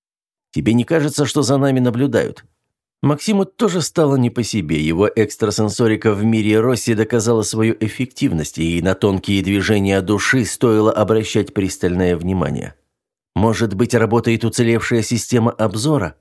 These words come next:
«Я тоже об этом подумал, но ведь столько времени прошло».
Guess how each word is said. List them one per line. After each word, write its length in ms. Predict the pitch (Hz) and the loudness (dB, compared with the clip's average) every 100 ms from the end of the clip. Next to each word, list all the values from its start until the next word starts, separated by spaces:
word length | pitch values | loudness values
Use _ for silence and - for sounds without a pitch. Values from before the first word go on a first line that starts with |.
| _ _ _ _ - | _ _ _ _ -6
«Я 220 | 82 92 | -2 0
тоже 300 | 180 190 196 | 0 2 2
об 180 | 190 180 | 2 2
этом 260 | 165 120 | 2 0
подумал, 460 | 117 110 92 80 85 | 0 0 0 0 0
но 140 | 92 | 0
ведь 200 | 98 104 | 0 -2
столько 460 | - - 117 120 117 | -4 0 0 2 2
времени 460 | 101 123 165 160 135 | 2 2 2 2 0
прошло». 480 | 87 80 - - | 0 -4 -6 -12